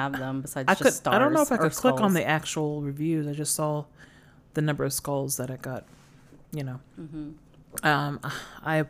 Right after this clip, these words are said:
Speaker 2: probably wasn't paying attention to what I was supposed to be doing, but, uh,
Speaker 1: <laughs>
Speaker 2: there's a kill count of four definite, five maybe.
Speaker 1: Okay.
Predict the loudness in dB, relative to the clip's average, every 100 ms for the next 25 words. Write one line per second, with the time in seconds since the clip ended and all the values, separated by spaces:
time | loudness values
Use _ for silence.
0 | -6 -20 -4 0 2 2 0 0 0 0
1 | 0 0 0 0 0 0 0 -2 -2 -4
2 | -2 0 -2 -2 -8 -20 -20 -2 4 6
3 | 6 6 4 2 0 2 2 2 0 2
4 | 4 4 4 2 -2 -4 2 4 6 4
5 | 2 -8 -14 -8 0 0 2 0 -2 -2
6 | -2 -6 -10 -6 -4 -4 -6 -10 -10 -8
7 | -6 -8 -10 -20 -20 -20 -14 -14 -10 -10